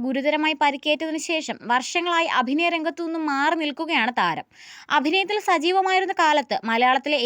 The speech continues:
ഏറ്റവും തിരക്കേറിയ നടന്മാരിൽ ഒരാളായിരുന്നു ജഗതി. ജീവിതത്തിൽ അഭിമുഖീകരിച്ച പല ഘട്ടങ്ങളെക്കുറിച്ച് ജഗതി ശ്രീകുമാർ മുൻപൊരിക്കൽ പറഞ്ഞ വാക്കുകളാണിപ്പോൾ ശ്രദ്ധ നേടുന്നത്.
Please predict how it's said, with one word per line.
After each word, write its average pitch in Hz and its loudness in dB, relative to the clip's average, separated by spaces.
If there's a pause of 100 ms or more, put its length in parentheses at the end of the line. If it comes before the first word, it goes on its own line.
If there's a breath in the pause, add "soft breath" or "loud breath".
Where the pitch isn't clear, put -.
ഏറ്റവും 320 0
തിരക്കേറിയ 311 0
നടന്മാരിൽ 294 0
ഒരാളായിരുന്നു 269 2
ജഗതി. 160 -8 (480 loud breath)
ജീവിതത്തിൽ 392 0 (100)
അഭിമുഖീകരിച്ച 359 -2 (160)
പല 269 2
ഘട്ടങ്ങളെക്കുറിച്ച് 330 -2 (160)
ജഗതി 277 2
ശ്രീകുമാർ 330 2
മുൻപൊരിക്കൽ 320 -2
പറഞ്ഞ 349 0 (100)
വാക്കുകളാണിപ്പോൾ 269 0 (100)
ശ്രദ്ധ 240 -2 (120)
നേടുന്നത്. 156 -10